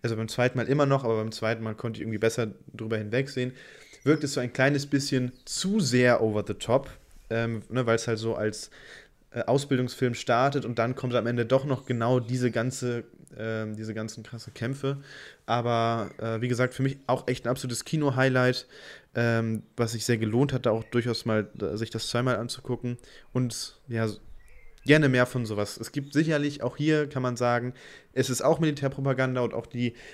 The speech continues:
Rolle der Frau ist wie in Top Gun eins. Ähm, das sind definitiv kritische Punkte und natürlich auch Tom Cruise selbst. Ähm, ne, das ist, hat immer so ein Geschmäckle dann bei Top Gun Maverick, aber im Großen und Ganzen doch ein ganz großes Highlight.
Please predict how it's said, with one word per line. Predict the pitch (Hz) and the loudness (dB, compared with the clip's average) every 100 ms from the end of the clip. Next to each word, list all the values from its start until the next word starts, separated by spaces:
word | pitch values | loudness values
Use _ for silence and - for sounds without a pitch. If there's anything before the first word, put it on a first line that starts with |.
| - | -4
Rolle | 117 123 | 2 4
der | 117 113 | 4 0
Frau | - 117 110 | 2 4 4
ist | 107 - | 2 -2
wie | 117 | -2
in | 113 | -2
Top | 127 113 | -2 -2
Gun | 120 | -2
eins. | 104 107 113 - - - | 0 0 0 -4 -10 -8
Ähm, | 110 107 104 | -4 -2 -2
das | 101 110 | -4 -6
sind | 113 120 - | -6 -8 2
definitiv | 139 139 139 135 131 - | 2 2 -2 -2 -4 -4
kritische | - 151 135 135 | -4 -2 -2 -4
Punkte | 147 147 131 | -2 -2 -2
und | |
natürlich | 120 135 127 117 | -4 -4 -6 -8
auch | |
Tom | - 123 | -4 -4
Cruise | 123 120 107 | -2 -4 0
selbst. | 110 131 135 - - - - - - | 4 4 2 -4 -18 -20 -20 -14 -4
Ähm, | 113 113 113 113 107 - _ _ _ | -2 -2 -2 -6 -10 -18 _ _ _
ne, | - 131 120 - - - | -2 -2 -2 -10 -20 -2
das | 123 131 | -2 0
ist, | 139 - 123 | -4 -4 -6
hat | 131 127 | -4 0
immer | 131 | 2
so | 120 | 2
ein | 120 | 0
Geschmäckle | 113 - 139 175 170 | -2 0 0 2 2
dann | 147 147 | 4 6
bei | 139 | 6
Top | - 143 143 | 4 2 2
Gun | 127 | 0
Maverick, | 123 127 127 127 123 | 0 0 0 0 0
aber | 110 110 | -2 -2
im | 110 | 0
Großen | 120 117 | -2 -2
und | 113 | -4
Ganzen | 110 110 - 107 | -2 -4 -4 -4
doch | 107 | -4
ein | 110 | -4
ganz | 104 107 | -4 -6
großes | - 104 98 | -6 -8 -6
Highlight. | 95 90 80 | -6 -6 -6